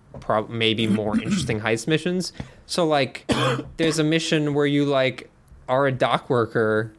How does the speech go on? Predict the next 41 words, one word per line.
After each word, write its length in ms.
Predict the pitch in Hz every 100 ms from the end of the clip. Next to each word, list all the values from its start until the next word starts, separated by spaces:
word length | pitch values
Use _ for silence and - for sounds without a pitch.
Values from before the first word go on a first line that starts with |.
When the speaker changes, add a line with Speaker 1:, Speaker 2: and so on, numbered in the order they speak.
| _ _ _ 147
Speaker 1:
and 180 | 135
you 140 | 127 131
follow 760 | - 143 127 135 139 139 135 143 -
the 180 | 160 139
job 420 | 123 135 131 131 131
as 120 | 123
a 60 |
dock 300 | 123 131 135
worker, 360 | 147 127 135 123
like, 320 | 117 113 107
to 100 | -
the 120 | - -
T, 640 | - 160 135 110 113 113 - - -
and 220 | 139 131
that's 160 | 131
literally 460 | 147 143 151 147 131
the 120 | 123
entire 360 | 123 123 123 117
mission. 360 | 117 123 104
Like, 160 | 104 107
you 80 | 131
don't 240 | 131 131
do 140 | 131 -
anything 380 | 123 123 127
illegal 460 | 117 113 120 117 110
for 140 | 107 117
that 140 | 110
entire 320 | 120 117 110
mission. 220 | 110 120
Speaker 2:
Yeah, 140 | 139 120
it's 100 | 117
like 140 | 135
a 80 | 127
fully 340 | - 135 123
a 60 | 113
Shenmue 580 | 101 - 113 113 104 110
moment 440 | 110 104 104 -
where 120 | - 107
you're, 140 | 104
like, 320 | 101 98 92
Speaker 1:
Yeah. 320 | - 127 110